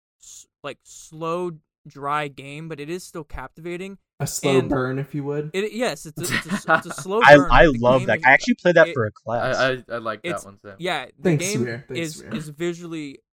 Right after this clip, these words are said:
Speaker 1: amazing, and I feel as though, other than the fires, that there wasn't a ton of creative direction in just, like,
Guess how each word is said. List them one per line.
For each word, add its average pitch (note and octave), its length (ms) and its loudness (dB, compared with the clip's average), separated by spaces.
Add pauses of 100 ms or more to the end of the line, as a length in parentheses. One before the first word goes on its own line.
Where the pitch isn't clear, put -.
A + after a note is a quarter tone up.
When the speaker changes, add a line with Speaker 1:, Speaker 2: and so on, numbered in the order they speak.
Speaker 1:
amazing, D3 800 -14 (520)
and D3 420 -8 (220)
I D3+ 140 -6 (180)
feel G#3 320 -10
as D#3 160 -10
though, D3 600 -10 (1200)
other F3+ 260 -4
than G3+ 180 -10
the F3 80 -12
fires, F3 840 -10 (280)
that C3 360 -14 (960)
there D#3 200 -10
wasn't D#3 720 -10 (180)
a D3 80 -18 (500)
ton F3 360 -6
of D#3 140 -14
creative D3 420 -12
direction C3 680 -16 (340)
in D3+ 100 -14
just, D3 180 -14
like, C3+ 180 -14